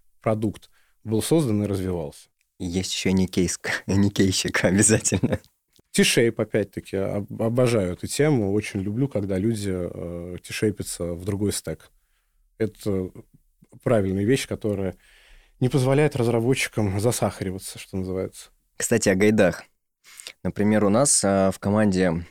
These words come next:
Speaker 2: есть, э, а, кукбук, а,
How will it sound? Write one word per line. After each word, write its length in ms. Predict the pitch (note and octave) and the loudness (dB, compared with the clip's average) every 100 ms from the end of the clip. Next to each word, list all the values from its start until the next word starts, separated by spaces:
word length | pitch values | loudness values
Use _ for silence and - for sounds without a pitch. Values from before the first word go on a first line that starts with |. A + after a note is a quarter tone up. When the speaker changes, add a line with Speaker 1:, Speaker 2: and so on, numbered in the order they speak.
| _ - | _ -4
Speaker 2:
есть, 480 | F#2+ G2+ F#2 - | 2 2 0 -2
э, 260 | F2 E2+ E2+ - _ _ _ - | 0 0 -2 -8 _ _ _ -6
а, 240 | F#2 F2+ | 0 0
кукбук, 580 | F2 G2 F#2 A#2+ D3+ - _ _ _ _ _ _ _ - | 0 -2 2 2 0 -6 _ _ _ _ _ _ _ -4
а, 280 | F2+ F2+ | 0 2